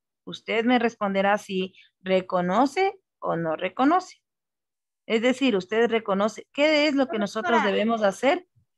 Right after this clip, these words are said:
Speaker 1: o no lo reconoce. Listo. No me ayude. Ahorita no prenda micrófonos. Ya terminamos y yo le respondo sus dudas. ¿Listo?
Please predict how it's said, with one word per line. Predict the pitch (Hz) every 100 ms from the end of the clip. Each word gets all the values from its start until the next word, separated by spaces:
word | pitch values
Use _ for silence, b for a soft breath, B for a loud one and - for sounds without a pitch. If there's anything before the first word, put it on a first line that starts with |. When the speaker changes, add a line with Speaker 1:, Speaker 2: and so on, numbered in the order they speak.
| _ _ -
Speaker 1:
o | 220
no | 220 226
lo | 226
reconoce. | 208 202 180 180 170 - - _ _ _ _ _ _ _ _ _ _
Listo. | 240 240 - _ _ _
No | 254
me | 294
ayude. | 277 269 262 247 202
Ahorita | 254 277 302
no | 277 247
prenda | 254 254
micrófonos. | 240 208 196 190 175
Ya | 214 233
terminamos | 285 262 254 277 285 226
y |
yo | 220
le | 220
respondo | 208 202 202 190
sus | 196 190 185
dudas. | 170 127 -
¿Listo? | - - 285 277